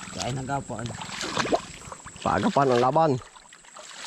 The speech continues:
Speaker 2: Pinapasan ba ni Arako?
Speaker 1: Oo.
Speaker 2: Ba?
Speaker 1: Matagal yung pare kong yan, ah.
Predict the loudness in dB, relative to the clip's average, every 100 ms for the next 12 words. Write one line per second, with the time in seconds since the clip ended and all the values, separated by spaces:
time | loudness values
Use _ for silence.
0 | 2 6 6 6 4 6 6 6 6 4
1 | 2 -6 -16 -10 -8 -8 -10 -14 -18 -20
2 | -20 -4 4 4 4 -6 -8 -6 -6 -8
3 | -14 -18 -18 -14 -12 -8 -8 -2 -2 0
4 | -2 -2 -8 -8 -8 -8 -8